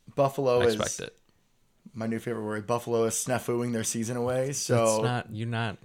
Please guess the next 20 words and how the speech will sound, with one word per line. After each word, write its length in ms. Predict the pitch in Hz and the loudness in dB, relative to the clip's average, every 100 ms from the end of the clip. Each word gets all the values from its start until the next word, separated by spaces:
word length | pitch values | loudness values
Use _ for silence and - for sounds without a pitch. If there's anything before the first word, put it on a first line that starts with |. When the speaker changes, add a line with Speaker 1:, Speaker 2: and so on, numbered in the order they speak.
| 101 | -8
Speaker 2:
that's 180 | 110 - | -6 -4
not 120 | 107 | -2
how 60 | 110 | 0
you 160 | 104 104 | -2 0
use 220 | 110 - | -2 -2
that, 240 | 50 - | -4 -6
but 80 | - | -2
Speaker 1:
You 60 | 143 | 2
know 60 | 107 | 2
Speaker 2:
that's 80 | 90 | 4
Speaker 1:
what? 160 | 90 | 2
Speaker 2:
fine. 20 | - | 0
Speaker 1:
I 20 | 160 | -4
can 160 | 175 | -6
snafu 480 | 151 156 139 - 123 | -8 -4 -4 -4 -6
whenever 200 | 113 107 | -6 -6
I 40 | |
wanna 160 | 104 98 | -8 -8
snafu, 420 | 95 101 95 67 67 | -12 -14 -14 -18 -18
okay? 240 | - 156 | -10 -10